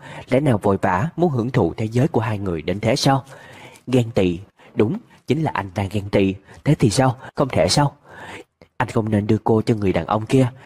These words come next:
Tại sao anh lại có thể dùng loại hành động này đến bức bách cô? Để thể hiện cho cô biết anh không quan tâm cô chứ? Anh đối với cô thật sự một chút cũng không có gì để ý sao?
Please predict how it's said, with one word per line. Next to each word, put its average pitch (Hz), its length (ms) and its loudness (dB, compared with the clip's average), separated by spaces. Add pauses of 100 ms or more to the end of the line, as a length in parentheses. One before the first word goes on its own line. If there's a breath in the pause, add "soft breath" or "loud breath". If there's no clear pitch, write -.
(240 loud breath)
Tại 101 120 0
sao 131 400 2
anh 160 140 2
lại 104 120 0
có 147 120 0
thể 113 120 0
dùng 110 260 0
loại 90 160 2
hành 95 160 -6
động 95 200 -2
này 101 340 0
đến 113 220 0
bức 175 200 0
bách 180 200 -2
cô? 131 240 4 (840 loud breath)
Để 117 180 2
thể 113 140 2
hiện 104 280 2
cho 110 160 -2
cô 110 100 2
biết 135 240 2 (160)
anh 117 120 -4
không 98 180 -4
quan 104 160 -2
tâm 104 260 -2
cô 104 140 2
chứ? 175 200 4 (1000 loud breath)
Anh 113 320 -4
đối 113 120 4
với 139 120 2
cô 127 320 2 (140)
thật - 160 -2
sự 98 160 0
một 92 220 -4
chút 185 140 2 (100)
cũng 95 120 -4
không 104 200 -6
có 127 120 -2
gì 107 160 -2
để 87 120 -2
ý 113 140 2
sao? 151 320 2